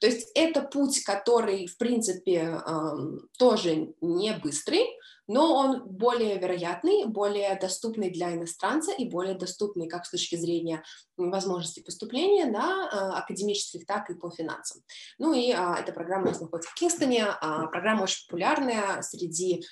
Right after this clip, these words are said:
как раз-таки, в принципе, студентов стран, с которыми я работаю, да, то есть это С Н Г и Латинская Америка.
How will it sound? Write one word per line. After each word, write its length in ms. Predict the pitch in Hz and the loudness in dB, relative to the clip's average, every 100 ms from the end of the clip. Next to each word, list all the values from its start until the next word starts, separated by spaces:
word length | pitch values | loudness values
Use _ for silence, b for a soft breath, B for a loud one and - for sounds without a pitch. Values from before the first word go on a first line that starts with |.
| - | -12
как 140 | 170 | -4
раз-таки, 500 | 185 190 - - 170 | -2 -2 -6 -8 -4
в 380 | 165 160 156 - | -4 -4 -8 -8
принципе, 320 | 185 185 - | -4 -4 -4
студентов 500 | - 160 165 170 170 | -6 -4 -2 -2 -4
стран, 260 | - 160 160 | -8 -4 -6
с 60 | - | -4
которыми 300 | - 151 151 | -4 -2 -4
я 80 | |
работаю, 460 | 147 156 - - - | -6 -8 -12 -12 -10
да, 180 | 151 185 | -6 -6
то 140 | 185 | -6
есть 140 | 165 - | -8 -8
это 160 | - 151 | -10 -10
С 120 | 165 | -6
Н 100 | 165 | -6
Г 240 | 220 247 | -2 -4
и 180 | 226 156 | -4 -8
Латинская 380 | 160 160 - 156 | -10 -10 -10 -8
Америка. 280 | 156 - - | -8 -10 -16